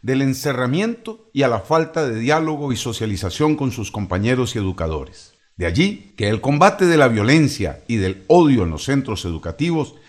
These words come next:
es un tema de prioridad, el que debe terminar hoy, ahora, no mañana. Segundo punto, todo educador debe dedicarle una o varias lecciones a conversar con sus alumnos y explicarles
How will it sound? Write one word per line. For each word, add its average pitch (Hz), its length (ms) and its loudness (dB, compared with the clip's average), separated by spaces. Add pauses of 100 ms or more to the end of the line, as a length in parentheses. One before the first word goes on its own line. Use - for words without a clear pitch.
(120)
es 151 160 -6
un 175 180 -6
tema 180 280 0
de 156 80 0
prioridad, 107 720 -4 (100)
el 147 140 -2
que 151 120 0
debe 214 200 2
terminar 175 680 -2
hoy, 117 360 -2 (180)
ahora, 165 520 2 (140)
no 104 260 -2
mañana. 127 500 -2 (200)
Segundo 196 380 -4
punto, 95 380 -12 (160)
todo 214 320 4
educador 139 760 -2
debe 165 280 0
dedicarle 160 960 -2
una 240 480 -4
o 123 120 -4
varias 147 320 2
lecciones 180 560 -4
a 139 80 -10
conversar 131 500 -4
con 156 140 -8
sus 127 200 -14
alumnos 180 540 -4 (180)
y 160 120 -2
explicarles 196 840 -4